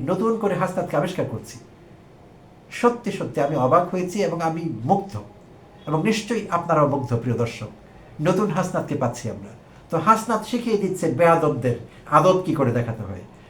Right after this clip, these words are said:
হাসনাত শিখিয়ে দিচ্ছে শিষ্টাচার বহির্ভূত কার্যকলাপে যারা লিপ্ত তাদের শিখিয়ে দিচ্ছে শিষ্টাচার কাকে বলে। So হাসনাত এই মানুষটিই থাকবেন আজীবন আমরা বিশ্বাস করি, এবং হাসনাত এগিয়ে যাবেন, হাসনাতদের অগ্রযাত্রা কেউ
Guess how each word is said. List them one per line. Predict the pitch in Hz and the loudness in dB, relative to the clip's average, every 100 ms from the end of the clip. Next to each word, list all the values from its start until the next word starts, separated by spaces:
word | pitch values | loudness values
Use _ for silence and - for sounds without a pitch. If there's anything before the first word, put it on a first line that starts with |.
| - | -6
হাসনাত | 202 196 220 196 - | -2 0 2 2 0
শিখিয়ে | 226 214 185 | -4 -2 -2
দিচ্ছে | - - - | -2 -4 -4
শিষ্টাচার | 202 190 - 190 170 151 | -2 -4 -2 0 0 2
বহির্ভূত | 190 185 180 160 | 0 0 -4 2
কার্যকলাপে | 165 151 160 147 147 | 2 2 0 0 0
যারা | 139 135 | 0 2
লিপ্ত | 196 - 101 - - - - | 0 -2 -8 -12 -18 -18 0
তাদের | 151 185 - | 2 4 0
শিখিয়ে | 220 214 160 | -4 -2 -2
দিচ্ছে | 147 - 120 | -2 -2 -4
শিষ্টাচার | 214 - 262 - 117 | -4 -2 -2 -2 -2
কাকে | 170 165 101 | -2 -4 -8
বলে। | - - - - - - - - - - - - - - | -10 -18 -20 -20 -20 -20 -20 -20 -20 -20 -20 -20 -20 -8
So | 160 202 | -4 2
হাসনাত | 214 - 220 196 196 | 2 2 0 0 2
এই | 196 170 | 2 2
মানুষটিই | 196 - 185 156 | 0 0 -2 0
থাকবেন | 147 127 127 127 | 0 2 2 2
আজীবন | 127 123 117 | 2 2 0
আমরা | 117 127 | -2 -2
বিশ্বাস | 147 123 - | -4 -6 -8
করি, | 98 95 - - - | -14 -16 -20 -14 -6
এবং | 151 175 | -2 0
হাসনাত | 214 - 196 - | 0 0 -4 -2
এগিয়ে | 165 151 127 | 0 4 4
যাবেন, | 127 104 95 - - | 2 -2 -8 -14 -4
হাসনাতদের | 190 190 196 190 185 175 | -2 0 -2 0 4 4
অগ্রযাত্রা | 175 175 180 180 117 - - - | 4 2 2 2 -4 -4 -12 -4
কেউ | 233 | 2